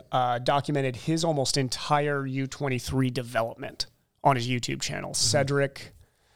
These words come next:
Speaker 1: I forget his last name. I'll get his last name at some point. But, um, he has a YouTube channel where it's just vlog style.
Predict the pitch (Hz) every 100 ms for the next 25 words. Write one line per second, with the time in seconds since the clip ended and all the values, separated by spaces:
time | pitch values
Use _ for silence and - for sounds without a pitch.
0 | _ _ _ - 131 123 117 135 - -
1 | - 151 139 127 123 123 - - - -
2 | 160 - 160 - 147 147 139 135 - 170
3 | 165 185 190 160 151 143 143 123 135 131
4 | 131 - 131 185 208